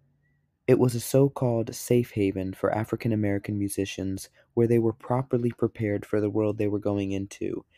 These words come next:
and where they were treated how they should have always been treated.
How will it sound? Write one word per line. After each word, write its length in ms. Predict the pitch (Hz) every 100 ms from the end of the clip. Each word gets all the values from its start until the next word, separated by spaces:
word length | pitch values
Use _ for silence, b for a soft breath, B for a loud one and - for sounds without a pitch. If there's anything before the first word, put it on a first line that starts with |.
| b b b
and 120 | 113
where 160 | 110 113
they 100 | 110
were 140 | 110
treated 480 | - - 123 107 101
how 140 | 104
they 100 | 101
should 240 | 104 - 107
have 120 | 101 -
always 380 | 104 98 92
been 180 | - 98
treated. 400 | - 104 104 -